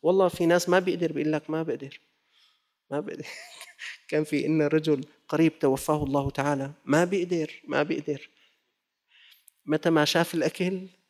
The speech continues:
لك: "خلاص، يعني حت-، حتموت." <laughs> والله انتفخ هيك، هيك، هيك، بطنه <laughs> كبر. بعدين بسيارته من كتر ما يرجع الكرسي، درك-، ما عاد يسع بين الدركسيون وال-،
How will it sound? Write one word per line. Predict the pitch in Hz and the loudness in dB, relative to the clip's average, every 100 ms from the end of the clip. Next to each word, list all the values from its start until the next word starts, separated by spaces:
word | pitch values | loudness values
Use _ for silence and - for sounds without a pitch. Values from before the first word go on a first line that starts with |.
| _ | _
لك: | 120 | -12
"خلاص، | - - 175 202 - | -8 0 2 2 2
يعني | 156 151 | 2 2
حت-، | 151 - | -2 -4
حتموت." | - 160 180 196 233 - - - - - - - - | -4 -2 4 4 4 0 -4 -14 -8 -6 -6 -10 -20
<laughs> | - _ _ _ _ _ _ | -20 _ _ _ _ _ _
والله | 135 165 147 - _ _ _ - | 2 2 2 -14 _ _ _ -16
انتفخ | 131 175 165 - - | -8 -6 -4 -6 -4
هيك، | 170 - 170 | -4 -4 -6
هيك، | 170 165 | -4 -4
هيك، | 165 156 | -6 -2
بطنه | 156 175 175 - - - | -4 2 0 0 -10 -20
<laughs> | - - _ | -20 -20 _
كبر. | - 170 180 185 - _ _ _ - | -4 2 2 0 -6 _ _ _ -6
بعدين | 131 139 156 | -4 0 0
بسيارته | - 143 147 156 156 143 123 - _ _ _ _ _ _ _ _ _ | 0 0 2 2 0 -4 -4 -10 _ _ _ _ _ _ _ _ _
من | 127 | -12
كتر | 135 170 | -6 -2
ما | 156 143 | 2 2
يرجع | 143 147 143 | 2 2 0
الكرسي، | 131 - 156 - | 0 -4 -6 -4
درك-، | 143 127 - | -6 -8 -6
ما | 143 | 0
عاد | 156 147 | 2 2
يسع | 147 131 | 2 0
بين | 117 131 | 0 0
الدركسيون | 123 135 - - - 135 127 | 0 -2 -2 -4 0 0 2
وال-، | 120 120 113 139 | 0 -2 -4 -6